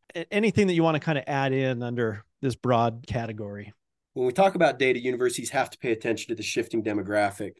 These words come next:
Speaker 2: as we've been talking about, some of these nuances with Generation Z, and need to start paying attention to Generation Alpha that is right on their, their heels.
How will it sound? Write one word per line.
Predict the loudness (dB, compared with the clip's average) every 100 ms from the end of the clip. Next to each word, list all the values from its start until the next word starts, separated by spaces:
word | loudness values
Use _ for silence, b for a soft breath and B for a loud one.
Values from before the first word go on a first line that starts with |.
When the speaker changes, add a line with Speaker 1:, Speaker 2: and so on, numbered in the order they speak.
| b b b
Speaker 2:
as | -6
we've | -2 0
been | 0
talking | 0 -2 -2 -2
about, | -4 -4
some | -4
of |
these | -4 2
nuances | 4 4 2 -6 -12
with | -12
Generation | -6 -2 -2 -2 -4
Z, | 2 2 2 b b b b
and | -2 6
need | 6
to | 6
start | 0 0
paying | 0 0
attention | 0 -2 -2 -2
to | -2
Generation | 0 2 2 0
Alpha | -4 -2 -4 -6
that | -8
is | -4
right | 0 0
on | 0
their, | -2 -4 -6
their | -6 -4
heels. | -2 -2 -2 -8